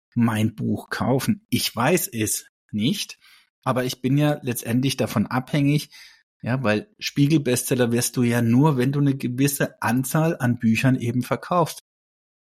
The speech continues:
Und das heißt, in dieser Phase, die ja auch relativ lange gedauert hat, war ich total fremdbestimmt. Na, ich war davon bestimmt, ob jetzt auch andere, äh, ja, mein Buch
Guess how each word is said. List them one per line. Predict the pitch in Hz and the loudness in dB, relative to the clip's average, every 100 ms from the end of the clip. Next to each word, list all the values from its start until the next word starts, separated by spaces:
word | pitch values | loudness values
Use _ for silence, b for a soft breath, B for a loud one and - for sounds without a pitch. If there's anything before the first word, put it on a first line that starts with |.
| _ _ - | _ _ -16
Und | - 127 | -4 -2
das | 120 | 0
heißt, | 135 151 160 | 0 0 0
in | 135 | -2
dieser | 123 160 175 156 139 B B B B | -4 -4 -2 -4 -4 B B B B
Phase, | - 127 127 139 147 147 131 b b _ _ | -14 -10 -6 -4 -2 -2 -2 b b _ _
die | 131 | 0
ja | 127 117 | 0 0
auch | 131 - | -2 -2
relativ | 123 143 151 143 127 | 0 0 0 -4 -4
lange | 117 120 123 | -2 2 0
gedauert | 123 117 104 113 123 123 | 0 -6 -6 -4 -4 -2
hat, | 127 127 _ | -4 -4 _
war | - 107 | -10 -8
ich | 110 | -8
total | - 104 - 98 101 95 _ _ | -8 -8 -6 -6 -6 -8 _ _
fremdbestimmt. | - 98 110 - - - 123 - B B B B - | -8 -6 -6 -4 -6 -6 -12 -16 B B B B -6
Na, | 123 143 | -2 -2
ich | 123 - | -2 -8
war | - 92 101 123 | -12 -14 -6 -4
davon | 131 131 139 127 | -2 -2 -2 -4
bestimmt, | 131 - 127 143 139 | -6 -4 0 0 -2
ob | 120 | -4
jetzt | 120 - | -4 -4
auch | 107 110 - | -6 -8 -12
andere, | - 123 143 151 143 139 B B B B _ _ - | -6 -2 0 2 2 -2 B B B B _ _ -14
äh, | 127 | -10
ja, | 127 120 151 | -8 -4 0
mein | 139 127 123 | 2 2 2
Buch | - 170 214 - - | -2 0 0 -2 -6